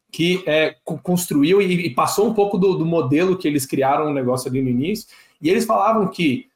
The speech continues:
no início, um por cento dos motoristas representavam quarenta por cento das viagens. Então, é isolando esse tipo de assimetria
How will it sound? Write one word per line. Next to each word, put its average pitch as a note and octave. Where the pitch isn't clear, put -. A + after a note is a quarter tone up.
no F3
início, G#3+
um A#3
por C4
cento F#3+
dos E3+
motoristas D#3+
representavam F3+
quarenta F3+
por F3+
cento F3+
das D#3+
viagens. B2+
Então, F#3
é F3+
isolando F#3+
esse B3
tipo G3+
de D#3
assimetria D3